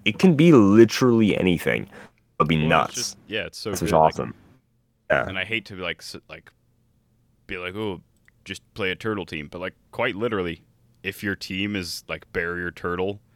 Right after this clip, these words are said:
Speaker 2: she just gives action to-, like, she gives,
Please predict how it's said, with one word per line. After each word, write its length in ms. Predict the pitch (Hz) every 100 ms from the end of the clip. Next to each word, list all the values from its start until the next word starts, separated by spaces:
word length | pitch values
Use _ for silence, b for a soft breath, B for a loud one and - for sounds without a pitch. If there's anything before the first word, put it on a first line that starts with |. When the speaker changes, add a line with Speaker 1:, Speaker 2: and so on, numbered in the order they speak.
| _ _ _ _ _ _ _ _
Speaker 2:
she 300 | - - 107
just 260 | 104 127 -
gives 360 | 107 92 - - _ _ _ -
action 360 | 95 98 - 95
to-, 180 | - 92
like, 180 | 92
she 140 | - 92
gives, 260 | 107 90